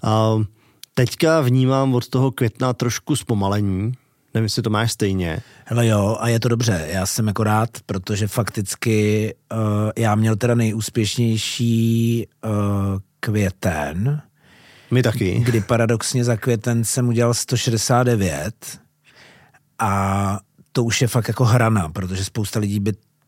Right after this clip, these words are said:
Speaker 2: z-, bylo rádo za roční produkci v tomhle objemu.
Speaker 1: <laughs>
Speaker 2: Jo, a jako ta měsíční je fakt jako velká, to znamená, eh, já jsem jako rád, protože fakt jako v tom množství pak už jako děláš chyby, eh,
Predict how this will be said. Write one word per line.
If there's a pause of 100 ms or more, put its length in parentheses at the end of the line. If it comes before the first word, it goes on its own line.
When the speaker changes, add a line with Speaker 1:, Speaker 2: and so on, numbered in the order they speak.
(280)
Speaker 2:
z-,
bylo
rádo
za
roční
produkci
v
tomhle
objemu.
Speaker 1:
<laughs> (1160)
Speaker 2:
Jo, (100)
a
jako
ta
měsíční
je
fakt
jako
velká,
to
znamená, (340)
eh,
já
jsem
jako
rád,
protože (120)
fakt
jako
v
tom
množství
pak
už
jako
děláš
chyby,
eh,